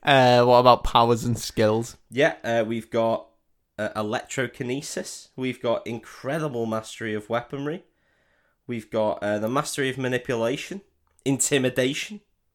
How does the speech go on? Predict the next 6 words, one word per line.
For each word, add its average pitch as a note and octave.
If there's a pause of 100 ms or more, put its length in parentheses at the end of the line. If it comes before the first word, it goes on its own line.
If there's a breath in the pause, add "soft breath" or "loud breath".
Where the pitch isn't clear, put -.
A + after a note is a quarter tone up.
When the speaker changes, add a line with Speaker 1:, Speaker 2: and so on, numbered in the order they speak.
(1120)
Speaker 2:
and A2+
allegedly C3
self-resurrection. C3 (680)
Speaker 1:
Wow. G#2+ (920 soft breath)
Wow. G#2 (140)
<laughs> C#3